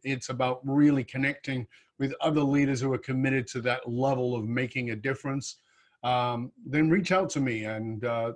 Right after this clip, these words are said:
let's have you apply. You can only do that by writing to Dov, D O V, at Dov Baron dot com. Dov at Dov Baron dot com if you'd like to apply to be part of the Dragon's Lair Mastermind.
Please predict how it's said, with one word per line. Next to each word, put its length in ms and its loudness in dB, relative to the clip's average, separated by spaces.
let's 380 -6
have 260 -2
you 180 0
apply. 480 2
You 200 -2
can 340 -4
only 280 6
do 200 2
that 200 2
by 140 -2
writing 380 0
to 180 -6
Dov, 340 4
D 180 0
O 100 2
V, 420 0
at 260 -4
Dov 400 2
Baron 520 -2
dot 300 0
com. 380 -6
Dov 240 2
at 100 -6
Dov 260 0
Baron 240 -2
dot 220 -4
com 220 -2
if 140 -6
you'd 120 -2
like 220 0
to 80 -6
apply 400 0
to 440 -18
be 100 -2
part 420 -2
of 120 -8
the 80 -6
Dragon's 640 -2
Lair 380 -2
Mastermind. 880 -4